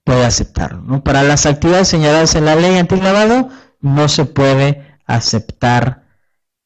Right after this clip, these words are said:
eh, las criptodivisas. Entonces, México, en la lista que habíamos visto en programas anteriores,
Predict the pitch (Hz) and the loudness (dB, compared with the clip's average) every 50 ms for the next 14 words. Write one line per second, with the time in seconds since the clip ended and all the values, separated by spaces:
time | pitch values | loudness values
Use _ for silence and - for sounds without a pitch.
0 | - - 123 120 117 113 - - 123 117 113 113 107 - - - 120 123 117 - | -6 -4 -2 0 0 0 0 0 0 0 0 -2 -2 -4 -6 -4 -2 -2 -4 -4
1 | - - - 123 120 127 139 - _ - 127 117 113 110 110 110 107 - - - | -6 -4 -2 -2 -2 -2 -4 -8 _ -8 -4 -2 -2 0 0 0 0 0 -2 -2
2 | - - - - _ - - - - _ _ - 160 160 156 - - - 160 175 | -4 -6 -8 -16 _ -20 -20 -20 -20 _ _ -2 0 0 0 -2 -2 -4 -2 0
3 | 175 202 202 - - 202 180 - - 190 180 170 160 156 160 180 175 - - 147 | 0 2 2 0 0 -2 -2 -2 0 0 0 2 2 2 0 0 0 -2 -2 -4
4 | - - 160 147 151 165 165 170 170 160 160 160 180 185 165 - - 165 147 143 | -2 -2 0 0 0 0 -2 -2 -4 -4 -4 -4 -4 -4 -6 -6 -6 -4 -4 -4
5 | 143 143 143 139 143 147 151 151 147 - 170 156 151 143 160 160 160 175 175 175 | -4 -4 -2 -2 -2 -2 -2 -2 -4 -4 -4 -6 -6 -4 -2 -2 0 0 2 2
6 | 165 160 160 160 160 - - - | 2 2 0 0 0 -2 -4 -6